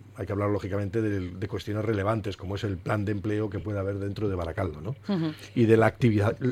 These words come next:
Speaker 1: la actividad que mucha gente, pues, que todavía igual está en paro, desempleo, o tiene que, que forzar, claro.
Speaker 2: Pues es una de las constantes de trabajo y además yo creo que es importante porque hablamos de datos, ¿no? Es verdad que el, si cogemos el dato del paro que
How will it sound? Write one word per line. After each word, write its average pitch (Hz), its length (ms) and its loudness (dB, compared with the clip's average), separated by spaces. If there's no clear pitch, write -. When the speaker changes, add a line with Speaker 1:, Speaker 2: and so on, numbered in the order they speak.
Speaker 1:
la 117 120 4
actividad 120 520 4
que 107 100 -4
mucha 101 220 -2
gente, 107 280 -2
pues, 98 200 -4
que 110 100 -2
todavía 95 300 -2
igual 98 180 -2
está 98 180 -6
en 98 100 -4
paro, 107 200 0
desempleo, 113 720 0
o 101 60 -12
tiene 95 240 -4
que, 80 280 -6
que - 80 -14
forzar, - 400 -6
claro. - 160 -8
Speaker 2:
Pues 202 220 4
es 247 160 2
una 254 200 4
de 170 120 6
las 160 180 10
constantes 151 720 0
de 139 120 -2
trabajo 147 420 4
y 147 80 4
además 147 260 4
yo 160 80 0
creo 156 200 2
que 156 60 -2
es - 120 -4
importante 139 600 0
porque 143 420 -4
hablamos 170 420 10
de 147 120 6
datos, 147 360 6
¿no? 160 160 2
Es 151 100 0
verdad 156 280 4
que 147 320 2
el, 143 340 0
si - 240 -8
cogemos 170 520 -2
el 147 140 2
dato 165 300 4
del 151 320 4
paro 160 380 6
que 139 120 0